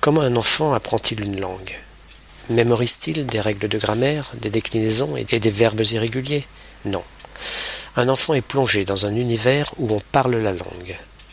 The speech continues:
Son cerveau l'absorbe, et puis un jour, il parle en phrase complète. La seule méthode viable pour apprendre une langue étrangère est l'immersion. Il n'est pas nécessaire de vivre dans le pays dont on veut apprendre la langue.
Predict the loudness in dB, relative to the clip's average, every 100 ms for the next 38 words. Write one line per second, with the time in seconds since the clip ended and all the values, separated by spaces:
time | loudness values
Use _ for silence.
0 | 2 2 4 2 2 0 0 2 4 2
1 | 0 -6 -12 -16 -20 -20 -20 -10 -8 -4
2 | -4 -2 -4 -6 -10 -18 -20 -14 -10 -6
3 | -2 -2 -2 -4 -4 -2 2 0 0 -6
4 | -8 -2 -2 -2 -10 -20 -20 -20 -14 -10
5 | -8 -10 -12 -14 -18 -20 -8 0 4 4
6 | 4 2 2 0 0 2 2 2 -4 -8
7 | -2 -2 0 -2 -2 -2 -2 -2 -2 -2
8 | -2 -2 -2 -8 -6 -2 -2 -2 4 4
9 | 4 -4 -14 -20 -20 -20 -20 -20 -20 -20
10 | -20 -20 -20 -20 -12 -4 -2 0 0 2
11 | 2 4 4 4 -2 -6 -6 -2 -2 -2
12 | -4 -4 -4 -2 -2 -4 -6 -8 -8 -4
13 | -4 -2 -6 -4 -4 -4 -6 -8 -10